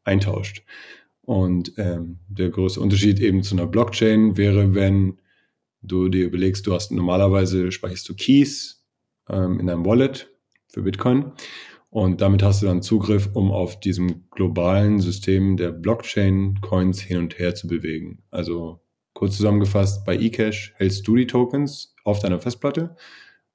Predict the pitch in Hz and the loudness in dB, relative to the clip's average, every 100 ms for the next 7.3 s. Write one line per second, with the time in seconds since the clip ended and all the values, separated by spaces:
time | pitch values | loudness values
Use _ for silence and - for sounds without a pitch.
0 | _ 95 92 90 92 85 113 - 101 104 | _ -2 0 0 -2 0 -2 0 2 2
1 | 107 101 - _ _ _ _ _ _ 95 | 2 -2 -12 _ _ _ _ _ _ -2
2 | 92 90 87 85 95 87 92 - 123 - | 0 0 -2 -2 -4 -4 -6 -6 -6 -4
3 | 104 104 104 - - - 101 104 104 95 | -2 -2 -2 -10 -8 -4 0 0 0 0
4 | 95 104 101 90 85 87 - 101 101 101 | 0 0 -2 -6 -6 -6 -2 2 2 0
5 | 98 85 85 85 85 90 87 85 82 - | -4 -6 -4 -4 -4 -4 -4 -4 -10 -10
6 | 87 87 82 - 82 - 85 80 - 98 | -8 -8 -8 -10 -12 -12 -14 -10 -12 -12
7 | - - | -14 -16